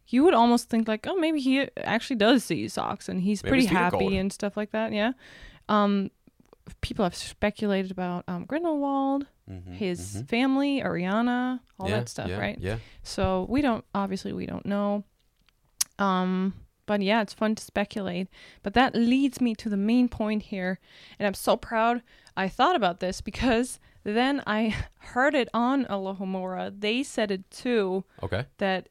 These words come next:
Speaker 1: here's something that does not necessarily make sense because you're thinking, "Okay, the mirror, y-, he hid the stone in the mirror, right?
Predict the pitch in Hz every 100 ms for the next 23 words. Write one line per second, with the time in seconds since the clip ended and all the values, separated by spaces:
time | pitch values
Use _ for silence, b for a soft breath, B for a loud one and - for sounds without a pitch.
0 | - - 226 214 - 196 196 196 190 170
1 | - _ _ _ 208 196 202 196 - 208
2 | 196 190 180 185 226 240 262 - 220 214
3 | 202 190 180 180 - - - 202 170 -
4 | - B B B - 196 208 190 214 -
5 | 214 214 202 196 - 180 180 180 175 185
6 | 214 262 269 240 180 170 170 _ _ _
7 | _ _ _ - - - - 226 226 247
8 | - 214 185 196 208 - _ _ - 175
9 | - - - 262 262 233 220 208 208 196
10 | 180 - - 170 196 233 247